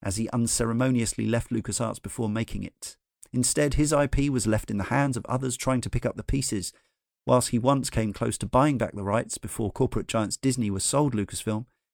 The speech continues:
it never happened due to management changes and business mumbo-jumbo. While those left at LucasArts continued, and in my opinion achieved a great continuation of the series with Curse,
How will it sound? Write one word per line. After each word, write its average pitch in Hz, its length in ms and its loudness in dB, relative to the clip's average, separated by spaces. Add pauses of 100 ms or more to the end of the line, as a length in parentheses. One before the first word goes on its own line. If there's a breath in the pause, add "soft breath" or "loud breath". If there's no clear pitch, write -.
(120)
it 101 100 -4
never 110 220 2
happened 107 500 0 (300)
due 113 100 2
to - 100 -2
management 113 440 2
changes 101 440 -2
and 95 220 -6
business 110 340 0
mumbo-jumbo. 110 800 0 (800)
While 127 160 8
those 131 280 6
left 127 260 4
at - 80 -4
LucasArts 110 540 0
continued, 120 580 0
and 107 100 -2
in 101 120 0
my 117 140 2
opinion 104 340 -2
achieved 113 380 0
a 107 40 0
great 120 300 2
continuation 117 680 0
of 95 80 -4
the 98 80 -4
series 113 400 0
with 143 240 0
Curse, 120 400 -2